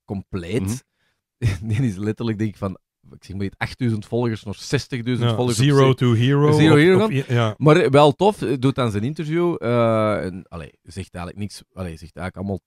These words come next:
Speaker 1: coole dingen. Maar zegt wel van, ja, ik was ook een gast, internet, hè, eh,
Speaker 2: Hmm.
Speaker 1: volledig, dat is de toekomst. Maar dan zit je wel in zo'n Slimste Mens. En dan heb je wel nog door van, ja, als het lineair, en, allee, dus de, ah, ik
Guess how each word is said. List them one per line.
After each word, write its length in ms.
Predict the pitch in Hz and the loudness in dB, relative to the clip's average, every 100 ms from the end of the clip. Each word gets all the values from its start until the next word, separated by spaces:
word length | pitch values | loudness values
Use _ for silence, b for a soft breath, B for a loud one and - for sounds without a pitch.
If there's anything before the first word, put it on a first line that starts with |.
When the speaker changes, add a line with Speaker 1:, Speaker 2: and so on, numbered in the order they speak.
| _ _ | _ _
Speaker 1:
coole 280 | 131 117 95 | -2 -2 -2
dingen. 180 | 135 160 | -4 -4
Maar 80 | |
zegt 140 | 117 101 | -6 -2
wel 120 | 143 | 0
van, 100 | 135 | 2
ja, 200 | 120 147 | 2 0
ik 120 | - 101 | -2 -8
was 140 | 104 104 | -6 -6
ook 60 | |
een 160 | - 107 | -6 -8
gast, 340 | 87 135 - - | -6 -8 -8 -8
internet, 560 | 123 147 143 135 - _ | -8 -6 -6 -8 -10 _
hè, 200 | 120 147 | -10 -8
eh, 280 | - - - | -10 -16 -12
Speaker 2:
Hmm. 300 | 98 101 85 - | -6 -4 -6 -8
Speaker 1:
volledig, 500 | 95 101 110 143 127 | -4 -2 0 -2 -2
dat 100 | 110 | -4
is 60 | |
de 100 | 98 - | -4 -6
toekomst. 360 | 139 147 160 | -4 -2 -4
Maar 120 | 123 139 | 0 2
dan 120 | 143 | 2
zit 100 | 123 | 0
je 60 | |
wel 140 | 170 190 | 2 2
in 60 | |
zo'n 180 | 151 151 | 2 -2
Slimste 440 | 117 156 143 - 107 | -4 -6 -8 -8 0
Mens. 460 | 131 233 - - b b b b b | 0 0 -2 -10 b b b b b
En 140 | - 131 | -6 -2
dan 80 | 135 | 0
heb 100 | 120 | 4
je 60 | |
wel 120 | 147 | 4
nog 200 | 185 127 | 4 0
door 260 | 95 123 185 | 0 2 2
van, 140 | 156 | 0
ja, 100 | 135 | -2
als 220 | 135 113 104 | -2 -2 -4
het 240 | 101 _ - | -8 _ -10
lineair, 460 | 104 113 107 123 | -6 -4 -2 -2
en, 160 | 117 98 | -4 -8
allee, 220 | - 101 85 | -10 -8 -8
dus 220 | 90 - | -12 -14
de, 260 | 98 87 73 _ | -10 -10 -10 _
ah, 120 | - | -20
ik 60 | 76 | -20